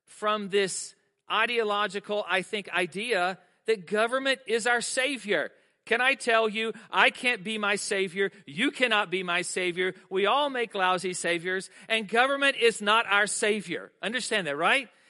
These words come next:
It is not our savior. We only have one, and that is Jesus.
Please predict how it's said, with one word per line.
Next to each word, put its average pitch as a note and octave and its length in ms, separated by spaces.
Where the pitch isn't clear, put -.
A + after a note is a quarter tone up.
It A#3+ 140
is A#3 180
not G#3+ 280
our C#4+ 100
savior. C#4+ 640
We A#3 120
only D4 240
have B3+ 240
one, C4 380
and A#3+ 120
that C4+ 160
is C#4+ 120
Jesus. C#4+ 800